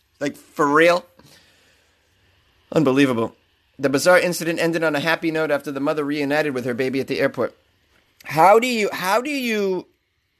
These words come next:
I mean, it's a, it says it's a newborn. Usually you keep the newborns pretty close.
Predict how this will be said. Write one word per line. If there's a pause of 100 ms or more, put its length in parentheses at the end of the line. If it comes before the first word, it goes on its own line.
(600)
I
mean, (1500)
it's
a,
it
says
it's
a
newborn. (240)
Usually
you
keep
the
newborns
pretty
close.